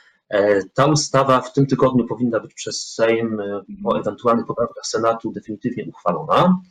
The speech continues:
Speaker 1: E, tam się znalazły rozwiązania dotyczące też tej daniny solidarnościowej. Ma być ona potraktowana dokładnie w ustawie tak samo jak podatek dochodowy od osób fizycznych, czyli możliwość, e, złożenia deklaracji D S F jeden po trzydziestym kwietnia, zapłacenia, e,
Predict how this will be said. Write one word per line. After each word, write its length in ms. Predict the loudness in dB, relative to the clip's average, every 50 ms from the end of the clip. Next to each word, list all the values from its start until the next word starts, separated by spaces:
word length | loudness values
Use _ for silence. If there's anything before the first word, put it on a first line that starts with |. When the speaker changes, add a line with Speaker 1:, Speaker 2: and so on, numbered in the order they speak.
| _ -20 _ _ -20 -20 -20 -20 _ _ -2
Speaker 1:
E, 200 | 0 2 2 2
tam 180 | 2 0 0 2
się 120 | 2 2
znalazły 360 | 4 4 4 4 4 4 4
rozwiązania 440 | 4 4 6 4 4 6 6 4 4
dotyczące 440 | 4 2 0 2 2 2 2 2 0
też 220 | -2 -2 -6 -4
tej 140 | -6 -6 -4
daniny 280 | -2 0 0 2 0 0
solidarnościowej. 720 | -2 -8 -8 -6 -4 -4 -4 -6 -4 -4 -4 -2 -2 0
Ma 140 | 2 2 2
być 140 | 2 2 0
ona 140 | 2 2 2
potraktowana 560 | 0 -2 -8 -8 -8 -8 -6 -2 0 0 0
dokładnie 640 | 0 -4 -4 -4 -2 -2 0 2 2 2 2 0 -4 _
w 40 | -20
ustawie 340 | -18 -4 -4 -4 -4 -2 -4
tak 180 | -6 -6 -6
samo 240 | -2 -2 -2 0 0
jak 180 | -4 -4 -6 _
podatek 340 | -14 -14 -12 -12 -14 -18
dochodowy 400 | -18 -18 -20 _ -12 -12 -12 -12
od 80 | -20 -18
osób 220 | -18 -18 -18 _
fizycznych, 520 | _ -16 -12 -12 -10 -12 -12 -16 -18 -18 -18
czyli 240 | -12 -8 -6 -4 -4
możliwość, 840 | -4 -6 -4 -4 -2 2 2 2 2 2 -4 -4 -4 -4 -2 0
e, 320 | 2 4 4 4 2 2 -2 _ _ _ _ _ _ _ _ _ _
złożenia 440 | _ -4 0 0 2 4 4 4 4
deklaracji 500 | 4 2 2 2 2 2 2 0 -4 -4
D 120 | -2 -2 -2
S 180 | -2 -6 -8
F 120 | -10 -6 -2
jeden 460 | -2 0 0 0 -2 -2 -4 -6 _ _ _ _
po 60 | _
trzydziestym 420 | -16 -12 -12 -12 -12 _ -16 -16
kwietnia, 440 | -16 -4 0 0 0 2 4 2 4
zapłacenia, 760 | 4 2 0 2 0 0 2 2 0 2 2 2 2 2 2 0 -4 -10 -8 -6
e, 280 | -2 -2 -2 -2 -2